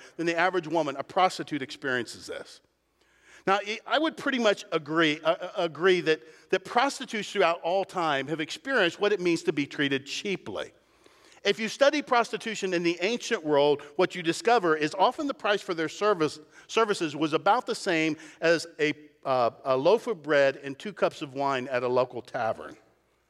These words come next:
So how do you think people treat a human being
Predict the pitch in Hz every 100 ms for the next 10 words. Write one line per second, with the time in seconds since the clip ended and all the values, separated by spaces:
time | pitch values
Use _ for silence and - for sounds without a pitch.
0 | _ _ _ _ _ - 185 240 294 262
1 | - 208 190 - 196 160 147 185 156 151
2 | 160 143 131 147 135